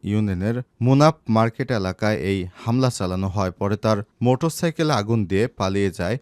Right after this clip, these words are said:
হামলাকারীরা। আহত আবু তাহের জালিয়াপাড়া ইউনিয়ন যুবদলের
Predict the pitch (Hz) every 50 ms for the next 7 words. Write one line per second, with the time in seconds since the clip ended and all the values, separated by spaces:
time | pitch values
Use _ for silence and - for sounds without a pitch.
0 | _ _ - 101 95 95 98 98 - - 95 92 95 90 92 87 85 87 - _
1 | - - 117 135 131 135 - 151 151 151 139 - _ _ - 120 131 135 139 170
2 | 170 - 185 175 165 175 185 180 165 - - 92 - - 135 123 135 147 160 160
3 | - 175 165 170 160 120 101 101 101 104 104 101 87 101 101 95 107 98 98 95
4 | 92 104 123